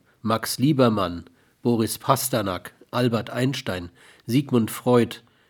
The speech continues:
Marc Chagall, George Gershwin, Leonard Bernstein, Martin Buber, hätte schon die Aufzählung der Ausnahmen misstrauisch machen können.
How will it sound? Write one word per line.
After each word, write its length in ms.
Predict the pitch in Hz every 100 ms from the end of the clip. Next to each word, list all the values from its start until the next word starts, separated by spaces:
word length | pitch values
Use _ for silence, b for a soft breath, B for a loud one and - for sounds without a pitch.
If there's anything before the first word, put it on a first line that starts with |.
| _
Marc 420 | 117 127 131 -
Chagall, 600 | - - 113 120 123 90 - b b b b
George 360 | - 120 120 -
Gershwin, 560 | 127 135 131 110 87 85 b b b b b b _ _
Leonard 600 | 107 131 120 110 - _
Bernstein, 760 | 127 139 139 - 101 87 90 - _
Martin 480 | - 110 120 - 107
Buber, 420 | 113 170 92 82 _ _ _ _ _ _ _ _ _ _ B B B B
hätte 220 | - 147 175
schon 200 | 180 175
die 100 | 156
Aufzählung 640 | 156 202 - 190 185 170
der 140 | 139
Ausnahmen 600 | 113 196 - 156 131 127
misstrauisch 680 | 127 180 - - - 85 -
machen 260 | 101 95 -
können. 380 | - 107 90